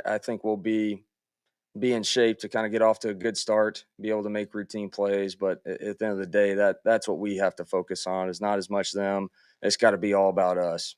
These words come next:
okay? And that's what I keep kinda talking about. That, that was the tale of two teams that you saw last week.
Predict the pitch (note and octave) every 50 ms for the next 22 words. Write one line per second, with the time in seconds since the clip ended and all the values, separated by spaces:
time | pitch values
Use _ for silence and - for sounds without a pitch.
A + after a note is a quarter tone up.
0 | - E2+ - F#2+ F#2 F#2 F#2 F#2 F2+ F2+ F2 G2 G2 F#2+ - - - - _ _
1 | _ _ _ _ _ _ _ _ _ _ - G2+ G2+ F#2+ F#2 - - C3+ - G#2+
2 | G2+ G2 F2+ F2 - - G#2+ G2+ F#2 - F#2+ F2+ E2+ F#2 F#2 F#2 F2+ E2+ G2+ G2+
3 | G2 - - G#2 G#2 G2+ F#2+ F2 - F#2 - - G2+ F#2+ F#2 F2 - - G2+ F#2
4 | - - G2+ F#2+ F#2+ F#2 E2+ - F2+ E2+ - - - - G2 F#2 F2 F2 F#2 F#2
5 | F2 E2+ - - E2+ E2+ E2+ E2+ E2 - -